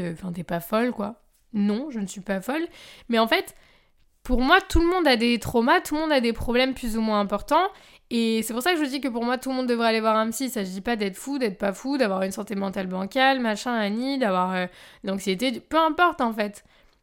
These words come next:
On passe tous par des étapes de notre vie qui vont nous marquer d'une manière ou d'une autre et qui vont avoir d'une manière ou d'une autre un impact plus ou moins important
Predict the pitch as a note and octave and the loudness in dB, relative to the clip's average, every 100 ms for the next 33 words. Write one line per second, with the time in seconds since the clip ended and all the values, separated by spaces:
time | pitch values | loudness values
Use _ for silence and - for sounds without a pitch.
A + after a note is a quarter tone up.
0 | _ A#3+ B3 C4 C4+ E4+ E4 B3+ A#3 A#3 | _ -2 4 4 4 -2 0 -2 -2 -4
1 | A3+ C4 B3 A3+ A3 G#3 G#3 D4 D4+ B3 | -6 -6 -4 -4 -4 -4 -6 -8 -6 -8
2 | G#3 G#3 C4 C#4+ B3+ A3+ G#3 - B3 A#3 | -6 -4 -2 -2 0 -2 -2 -4 -4 -2
3 | G#3+ G#3 A3+ A3+ G#3+ F#3 A#3 C4 A3+ - | 0 0 0 -2 -4 -4 -6 -6 -8 -8
4 | F#3 F#3 B3 C4+ G3 G#3 A3+ A3+ G3+ F#3+ | -10 -8 -4 -2 -2 -2 -2 -2 -4 -2
5 | G#3+ G#3+ F#3+ F#3 G#3 B3+ - G#3+ G3 G3 | -4 -4 -6 -4 -4 -4 -4 -2 -2 0
6 | A#3+ A#3 - A3 A3 G3+ F#3+ F#3 - A3+ | -2 -4 -8 -4 -2 -2 -4 -6 0 0